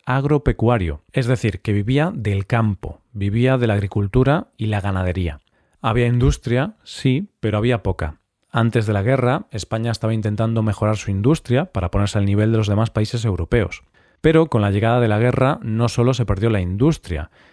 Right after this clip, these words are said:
y la mayoría de la mano de obra cualificada para la industria, también arrasaron muchos campos y el medio rural, por lo que hubo también una crisis importante en el sector de la agricultura y ganadería.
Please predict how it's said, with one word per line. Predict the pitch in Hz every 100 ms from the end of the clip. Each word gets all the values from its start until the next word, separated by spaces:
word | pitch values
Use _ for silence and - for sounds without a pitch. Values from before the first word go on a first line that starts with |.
| _ _
y | 110 104
la | 101
mayoría | 95 95 113 110
de |
la | 104
mano | 107 104
de | 101
obra | 101 98
cualificada | 101 95 - - 139 95 -
para | 90
la | 87
industria, | 110 151 - 80 71 _ _ _ _ -
también | 117 113 131
arrasaron | 143 143 127 135 143
muchos | 131 131 135 113
campos | 131 135 120 151 - - -
y | 104
el | 104
medio | 107 117
rural, | 117 90 107 82 _ _ _ _ _
por | 107 101
lo | 104
que | 120
hubo | 123
también | 123 113 120 131 147
una | 117 117
crisis | 117 123 120
importante | 120 110 107 113 117 113 139 156 123
en | 104
el | 104
sector | 110 95 113 120
de |
la | 113
agricultura | 104 101 95 117 131 156 _ -
y |
ganadería. | 101 92 87 82 76